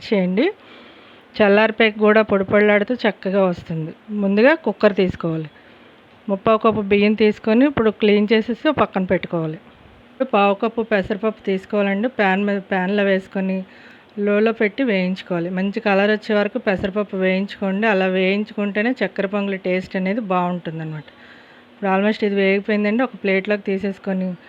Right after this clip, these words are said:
కుక్కర్లో బియ్యం వేసాం కదా, ఆ బియ్యంలో ఇప్పుడు ఇవి పప్పు వేసేసుకోవాలి.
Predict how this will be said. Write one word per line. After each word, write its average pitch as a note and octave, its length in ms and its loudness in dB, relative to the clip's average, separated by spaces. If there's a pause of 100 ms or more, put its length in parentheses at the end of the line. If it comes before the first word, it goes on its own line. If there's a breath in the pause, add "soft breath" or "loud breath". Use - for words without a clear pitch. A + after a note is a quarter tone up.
(320 loud breath)
కుక్కర్లో A3 360 2 (100)
బియ్యం G#3 340 2
వేసాం G#3+ 300 -2 (100)
కదా, G#3 180 2 (240)
ఆ - 20 -4 (140)
బియ్యంలో G#3 460 2
ఇప్పుడు A3 220 0
ఇవి G3 160 2 (180)
పప్పు F#3+ 220 -2 (100)
వేసేసుకోవాలి. E3+ 640 -4